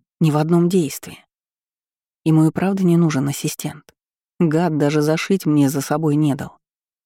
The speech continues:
«Зачем Князеву ассистент?» вырвалось у меня. «Положено», пожал плечами Сава. «Ой, Лара, ну что ты так переживаешь?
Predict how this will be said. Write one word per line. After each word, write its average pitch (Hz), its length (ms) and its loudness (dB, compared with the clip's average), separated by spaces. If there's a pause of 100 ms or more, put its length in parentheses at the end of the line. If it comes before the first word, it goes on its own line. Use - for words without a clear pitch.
(760)
«Зачем 156 480 -4
Князеву 175 480 0
ассистент?» - 680 -8 (920)
вырвалось 139 540 -2
у - 20 0
меня. 135 360 -4 (880)
«Положено», 147 640 0 (340)
пожал 143 280 0
плечами 135 460 -6
Сава. 139 420 -12 (460)
«Ой, 156 240 2
Лара, 139 340 0
ну 147 140 2
что - 260 -6
ты 208 100 -2
так 185 180 -6
переживаешь? 170 720 0